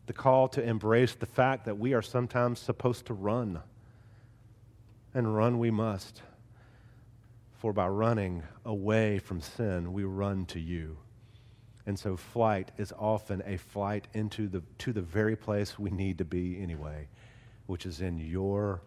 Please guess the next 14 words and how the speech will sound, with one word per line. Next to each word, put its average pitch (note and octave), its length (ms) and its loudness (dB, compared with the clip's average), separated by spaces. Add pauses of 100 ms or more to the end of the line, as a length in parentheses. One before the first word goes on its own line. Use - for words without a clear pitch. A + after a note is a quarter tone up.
(240)
presence. - 640 -8 (760)
So, - 80 -12
Father, B2 280 6
help A#2+ 240 4
us A2 100 -4
to F2+ 80 -12
do F2+ 200 -2
that E2 240 -4
with F#2 140 -12
faithfulness, E2+ 680 -6 (920)
with F2+ 120 -8
a F2 40 -4
genuine G#2 480 0
spirit. F#2+ 500 -2